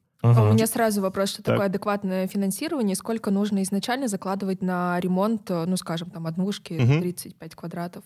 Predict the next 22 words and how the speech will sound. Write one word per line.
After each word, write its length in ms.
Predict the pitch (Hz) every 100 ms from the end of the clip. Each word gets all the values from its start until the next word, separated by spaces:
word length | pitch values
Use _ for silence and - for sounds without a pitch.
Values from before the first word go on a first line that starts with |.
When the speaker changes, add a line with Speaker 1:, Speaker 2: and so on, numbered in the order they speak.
| _
Speaker 3:
Здесь, 300 | 95 117 160
опять 220 | 180 160 139
же, 100 | 120
однушка 320 | 120 160 -
бывает 260 | 110 123
разная. 340 | 113 101 92 90
У 60 |
меня 180 | 98 123
есть 360 | 131 135 139 -
однушки, 440 | 113 131 160 -
которые 480 | 104 101 120 110 104
там 240 | - 101 98
образно, 420 | 101 98 95 90
там, 160 | - 92
пусть 200 | 110 -
тридцать 280 | 113 -
пять 160 | - 107
квадратов, 520 | - 107 143 165 156 - _ _ _ -
она 260 | 117 123
разделена 440 | 120 110 117 120 120
на 120 | 110
две, 280 | 98 120 170